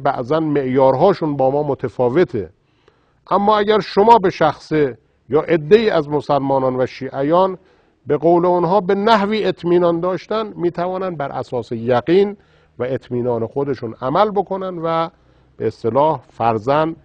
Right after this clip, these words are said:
فردا رو به عنوان روز عید فطر اعلام بکنن و عمل بکنن. برگردیم به مسئله قبلی که اگر ما در شهر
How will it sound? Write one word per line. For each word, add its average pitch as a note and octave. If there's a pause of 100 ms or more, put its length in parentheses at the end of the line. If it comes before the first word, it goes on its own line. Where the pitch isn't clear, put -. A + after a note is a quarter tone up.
(460)
فردا A2+
رو E3+
به C3
عنوان A2+
روز G#2
عید G#2
فطر D#3 (600)
اعلام C3+
بکنن D#3
و C3 (140)
عمل A2+
بکنن. F#2 (800)
برگردیم F#3
به C3 (160)
مسئله B2
قبلی F2+ (1200)
که A2+ (200)
اگر A#2+
ما A#2+
در A#2
شهر A#2